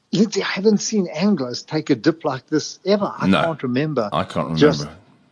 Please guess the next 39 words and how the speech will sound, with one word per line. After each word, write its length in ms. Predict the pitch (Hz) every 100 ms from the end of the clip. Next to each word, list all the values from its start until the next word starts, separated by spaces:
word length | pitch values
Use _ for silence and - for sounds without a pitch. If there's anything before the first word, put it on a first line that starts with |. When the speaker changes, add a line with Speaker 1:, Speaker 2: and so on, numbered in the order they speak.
| -
Speaker 2:
It's, 200 | 104 -
it's 100 | 131
Speaker 1:
yeah, 100 | 123
Speaker 2:
a 20 |
massive 380 | 117 117 - 95
Speaker 1:
you 60 | 147
know, 60 |
Speaker 2:
company. 260 | 101 156 170
It's 100 | 127
not 80 | 113
Speaker 1:
short 220 | - 110
Speaker 2:
as 160 | -
Speaker 1:
of 60 | 147
Speaker 2:
massive 140 | 160 160
as 40 |
it 60 | -
used 280 | - - 156
to 60 | 156
Speaker 1:
nine 80 |
eleven 160 | 156 143
Speaker 2:
be. 20 |
Speaker 1:
type 40 | -
situation, 720 | 151 - 139 131 131 - 110
Speaker 2:
But 140 | 104
Speaker 1:
yeah. 60 | 131
Speaker 2:
this, 180 | 143
this 340 | 110 110 143 135
is 120 | 123
Speaker 1:
Mm. 40 |
Speaker 2:
extraordinary. 460 | - - 123 98 95 - -
Before 240 | 143 147
we 100 | 220
Speaker 1:
Mm. 20 | 170
Speaker 2:
get 140 | 147
on 140 | 135 127
to 160 | 123
the 420 | 107 110 104 104 101
company-specific 1080 | - 120 113 104 - 120 - - - - -
stories 560 | - 123 101 57 -